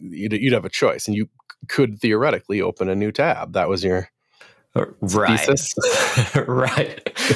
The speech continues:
Speaker 2: But, uh, it's, it's going through so many methods, um, and, and, like, they're, they're handling data in different ways. Some of it's asynchronous with, like, the ajax call and, like, the callback and all that. So, like, how, how do you get that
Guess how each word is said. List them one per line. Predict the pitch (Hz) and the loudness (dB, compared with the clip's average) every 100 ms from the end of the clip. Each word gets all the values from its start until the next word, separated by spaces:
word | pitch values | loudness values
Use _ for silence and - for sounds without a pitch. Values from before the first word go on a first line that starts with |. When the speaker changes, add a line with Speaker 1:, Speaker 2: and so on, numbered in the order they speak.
| - | 0
Speaker 2:
But, | 143 139 120 151 | 0 2 2 2
uh, | 131 120 | 2 2
it's, | 139 - - | 0 0 -2
it's | 123 | 0
going | - 151 165 | 2 2 2
through | - 104 | 2 0
so | - 127 117 | 2 2 4
many | 101 87 | 2 2
methods, | 85 85 - 80 80 - - - | 0 -2 0 -2 -2 -6 -4 0
um, | 90 82 82 - | 2 2 0 0
and, | 95 - | 0 0
and, | 95 90 | 0 0
like, | 82 78 - | 0 -2 -4
they're, | 101 90 85 - | 0 2 2 0
they're | 90 | -4
handling | - 127 107 95 | 0 2 2 2
data | 95 90 | 2 2
in | 87 | 0
different | 82 - 110 | -2 -4 0
ways. | 123 117 110 | 2 2 0
Some | - 95 | 0 0
of | 85 | 2
it's | 85 - | -2 0
asynchronous | 92 90 113 104 104 101 92 | -2 0 -2 0 2 2 0
with, | - 90 | -2 0
like, | 85 - | -2 -2
the | - | -2
ajax | 107 104 98 - | 0 2 0 -2
call | - 98 95 92 90 | -2 2 4 4 2
and, | 71 | 0
like, | 73 - | -4 -6
the | |
callback | - 113 98 92 87 | 0 0 2 0 -2
and | 90 | 0
all | 87 85 | 0 2
that. | 87 - | 0 -2
So, | - 92 | -2 0
like, | 76 - - - - - | 0 -4 -20 -20 -20 -18
how, | - 104 101 98 | -6 0 2 0
how | 92 92 | -2 -2
do | 82 | -2
you | |
get | 76 80 | -2 -2
that | 73 69 | -2 -4